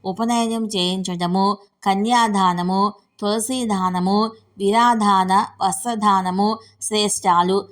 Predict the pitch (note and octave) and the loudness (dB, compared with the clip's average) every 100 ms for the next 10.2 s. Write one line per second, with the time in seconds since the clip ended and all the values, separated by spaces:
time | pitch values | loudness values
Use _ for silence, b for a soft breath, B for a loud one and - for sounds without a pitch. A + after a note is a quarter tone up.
0 | - - F3 F#3+ A3 B3 A3+ A#3+ A#3 G#3+ | -20 -18 -2 2 4 2 -2 -2 -2 -2
1 | A3+ G3+ F3 F3 F#3 F3+ F3 F3+ F3 E3 | -2 0 0 -2 -4 -6 -6 -6 -6 -6
2 | D#3+ D#3 G3 A3 G#3+ F#3+ F3+ F#3 F#3+ F#3+ | -2 -2 -2 -6 -8 -4 2 2 2 -4
3 | F#3 D4+ B3 - b b - F#3 A#3+ B3 | -6 -6 -6 -8 b b -10 -4 -2 0
4 | B3 A#3+ A3 A3 G#3 G3+ F#3 F3+ F3 G3+ | 0 2 0 -2 -2 2 2 0 -4 0
5 | B3+ B3+ - B - G3 G#3 G#3 F3 F3 | 2 2 -2 B 0 2 2 2 0 -4
6 | - A3+ A3+ C#4 D#4 B3 B - E3+ F3+ | -2 -2 0 0 0 -2 B -10 -4 -4
7 | - C4 B3+ G#3+ - G3+ G3 F#3+ F#3 F3+ | -4 -4 -4 -4 -4 -2 0 2 2 2
8 | F3 E3 C4 C4+ C#4 B _ G3 F#3+ - | -4 -2 2 2 0 B _ 2 2 4
9 | B3 A#3 B3+ G#3+ F3+ F#3+ - F#3 F3 F3+ | 4 4 2 0 0 -4 -2 2 4 2
10 | G3 | 0